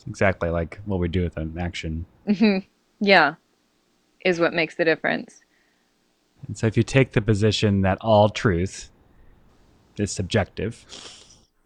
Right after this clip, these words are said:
Speaker 1: and based, all, all, all, all truths are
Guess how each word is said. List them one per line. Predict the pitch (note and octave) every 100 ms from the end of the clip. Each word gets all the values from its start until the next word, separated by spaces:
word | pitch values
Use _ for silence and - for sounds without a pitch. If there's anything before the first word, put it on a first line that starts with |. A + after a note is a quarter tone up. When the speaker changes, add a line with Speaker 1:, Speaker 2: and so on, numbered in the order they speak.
| _ _
Speaker 1:
and | A#2 A2+
based, | G#2+ G#2+ G#2 - - - - - _ _ _ _ _ _ _ _ _
all, | A2+ A#2+
all, | B2 C3+ C3
all, | C3+ C3 A#2 A#2+ A#2+
all | C3 A#2
truths | A2 A#2+ G#2
are | G#2 F#2+